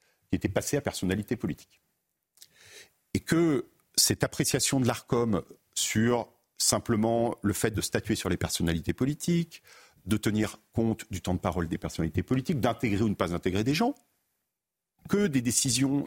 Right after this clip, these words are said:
de l'Arcom sur des contenus, ça, ça vous, euh, paraissait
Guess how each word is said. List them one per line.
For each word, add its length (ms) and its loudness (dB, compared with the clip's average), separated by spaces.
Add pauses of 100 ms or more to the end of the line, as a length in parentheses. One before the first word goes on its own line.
de 80 2
l'Arcom 480 2 (220)
sur 180 0
des 100 0
contenus, 480 2 (1700)
ça, 200 2 (480)
ça 200 4
vous, 340 2 (220)
euh, 400 4 (160)
paraissait 680 2